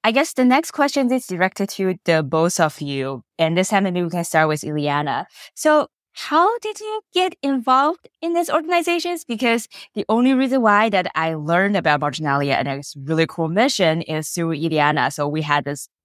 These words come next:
podcast dinner that we host in the department that everybody in the department are welcome to attend. And Ileana joined for a delicious dinner that we had. And then she introduced about, uh, she introduced me to the idea of, um, Marginalia. So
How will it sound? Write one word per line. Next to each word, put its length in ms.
podcast 440
dinner 200
that 160
we 80
host 320
in 80
the 80
department 460
that 80
everybody 680
in 80
the 80
department 400
are 80
welcome 320
to 100
attend. 400
And 180
Ileana 420
joined 480
for 360
a 200
delicious 480
dinner 260
that 160
we 140
had. 360
And 260
then 340
she 220
introduced 400
about, 320
uh, 80
she 180
introduced 380
me 240
to 100
the 80
idea 280
of, 60
um, 240
Marginalia. 580
So 320